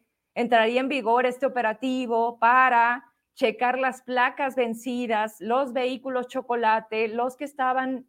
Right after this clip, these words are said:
sin, sin, este, regular, para que entonces, pues, todo el mundo entrara al ca-, al cajón, ¿no? Pero, pues, ¿cómo? Si estaban entretenidos con,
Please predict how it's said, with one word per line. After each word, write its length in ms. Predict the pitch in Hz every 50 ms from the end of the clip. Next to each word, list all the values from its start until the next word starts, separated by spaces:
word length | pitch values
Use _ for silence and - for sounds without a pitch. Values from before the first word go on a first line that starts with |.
| _ _ _ _ _
sin, 500 | - - 269 277 311 320 311 262 - -
sin, 300 | - - 269 302 320 302
este, 440 | 254 220 - - 214 202 196 185 185
regular, 760 | 170 202 240 277 269 302 285 247 214 196 196 202 220 269 - _ _ _ _ _ _ _ _ _
para 240 | - 214 214 226 226
que 80 | 233
entonces, 960 | 254 247 240 240 294 311 339 339 320 - 285 262 277 269 277 - - - _ _ _ _ _ _ _ _ _
pues, 140 | - 156 -
todo 180 | - 233 262 277
el 60 | 269
mundo 200 | 269 285 285 277
entrara 800 | 262 247 247 220 226 247 269 269 277 262 233 175 147 - _ _ _ _ _ _ _ _ _ _ _ _ _ _ _
al 220 | - - 170 165 -
ca-, 200 | 156 151 151 -
al 180 | - 170 165
cajón, 460 | - 160 165 - - 277 359 415 392 226
¿no? 240 | 165 160 185 269 - - - - - _ _ _ _ _ _ _ _ _ _ _
Pero, 400 | 214 247 269 277 277 277 285 277 277 - _ _ _ _ _ _
pues, 200 | - 311 - -
¿cómo? 560 | - 320 330 381 453 440 381 349 330 311 311
Si 120 | 311 311 285
estaban 340 | - - 330 359 381 403
entretenidos 840 | 381 311 247 254 247 247 247 254 247 247 277 311 320 339 349 330 349
con, 840 | - - 262 240 220 214 214 214 208 202 202 202 196 190 175 165